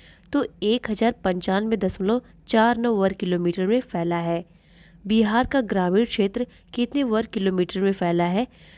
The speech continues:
तो बानवे हज़ार दो सौ सत्तावन पॉइंट फ़ाइव वन किलोमीटर में फैला है। बिहार की राजभाषा क्या है? तो हिंदी जो है बिहार की राजभाषा है।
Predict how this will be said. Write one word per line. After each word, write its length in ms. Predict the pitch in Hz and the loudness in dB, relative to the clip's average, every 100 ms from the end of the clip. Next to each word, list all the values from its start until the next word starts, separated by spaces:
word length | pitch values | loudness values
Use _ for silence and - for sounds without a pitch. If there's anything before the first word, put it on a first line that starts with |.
| - _ - | -20 _ 0
तो 280 | 285 - - - _ - - | 2 0 -4 -20 _ -20 -12
बानवे 560 | 185 196 196 240 240 226 | 0 2 4 2 2 2
हज़ार 400 | 190 190 190 240 - - | 2 0 -2 -2 -10 -8
दो 220 | 190 240 | 2 2
सौ 140 | 247 254 | 2 -2
सत्तावन 520 | 208 196 185 190 220 | -2 -2 -2 -2 -4
पॉइंट 360 | - 202 226 | -2 -2 -2
फ़ाइव 320 | 233 202 202 233 208 | -4 0 0 0 -2
वन 140 | 220 | -4
किलोमीटर 520 | 220 190 185 180 180 | -2 -2 -2 -2 -2
में 160 | 196 240 | 0 -2
फैला 380 | - 180 175 170 | 0 0 0 0
है। 280 | 165 165 - - - - - - 190 | -2 -4 -6 -20 -20 -20 -20 -10 -2
बिहार 380 | 214 202 247 | 0 2 0
की 120 | 254 240 | 0 0
राजभाषा 640 | 196 208 214 185 180 180 | 0 0 0 -4 -4 -4
क्या 200 | 175 180 | -4 -4
है? 180 | 190 240 - _ - | -4 -4 -10 _ -6
तो 100 | 233 | -4
हिंदी 460 | 190 214 208 226 226 | 0 2 2 2 2
जो 140 | 196 | 2
है 100 | 208 | 0
बिहार 380 | 202 190 180 185 | 0 0 0 0
की 120 | 247 | -2
राजभाषा 640 | 208 180 175 170 160 - | 0 -2 -4 -6 -6 -4
है। 300 | 170 170 175 | -6 -4 -6